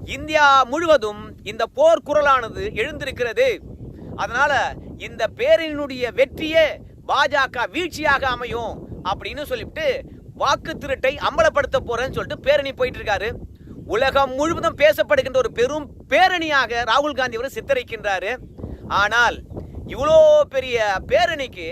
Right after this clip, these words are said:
பீகார் மக்கள் எந்த அளவுக்கு மரியாதை கொடுக்குறாங்கன்னு நீங்க தெரிஞ்சுக்க வேணாம்? இல்ல,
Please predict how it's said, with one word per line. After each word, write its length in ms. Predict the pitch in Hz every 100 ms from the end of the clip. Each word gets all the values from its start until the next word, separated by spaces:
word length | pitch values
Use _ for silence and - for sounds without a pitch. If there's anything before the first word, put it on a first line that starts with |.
| 185 -
பீகார் 420 | 269 339 320 302
மக்கள் 340 | 269 247 277
எந்த 340 | 311 220 294 311
அளவுக்கு 360 | 294 302 - 254
மரியாதை 360 | 220 277 330 302
கொடுக்குறாங்கன்னு 400 | 269 262 262 262
நீங்க 120 | 226
தெரிஞ்சுக்க 300 | 247 285 277
வேணாம்? 240 | 269 311 - - - - - - - -
இல்ல, 500 | - 208 202 180 202